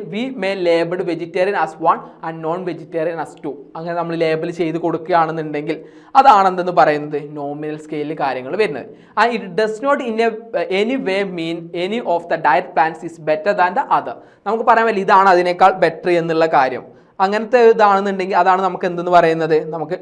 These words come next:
ഇതിൽ വരുന്നത്, നമുക്ക് വരുന്നത്. അതാണ് എന്തെന്ന് പറയുന്നത്,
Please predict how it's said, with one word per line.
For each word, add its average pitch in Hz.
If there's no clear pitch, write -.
ഇതിൽ 160
വരുന്നത്, 147
നമുക്ക് 196
വരുന്നത്. 190
അതാണ് 247
എന്തെന്ന് 208
പറയുന്നത്, 160